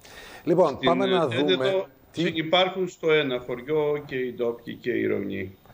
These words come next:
Speaker 1: Τι ωραία εικόνα είναι αυτή, στα σκαλοπάτια,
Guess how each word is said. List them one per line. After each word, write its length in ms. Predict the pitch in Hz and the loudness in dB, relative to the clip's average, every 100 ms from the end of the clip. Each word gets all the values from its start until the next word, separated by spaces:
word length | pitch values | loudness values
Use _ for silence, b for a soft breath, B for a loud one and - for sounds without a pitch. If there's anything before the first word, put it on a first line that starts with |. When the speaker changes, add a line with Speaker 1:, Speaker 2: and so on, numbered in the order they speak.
| B B _ | B B _
Speaker 1:
Τι 180 | 156 170 | 4 6
ωραία 440 | 156 131 135 139 | 6 6 6 4
εικόνα 480 | 120 - 131 131 127 | 4 2 0 2 0
είναι 160 | 127 | 0
αυτή, 380 | 110 - 117 113 | -2 -2 -2 -2
στα 220 | 107 127 | 0 -2
σκαλοπάτια, 1120 | 107 - 113 110 - - 113 - - 127 - | -2 0 2 2 0 0 0 0 -2 -2 -2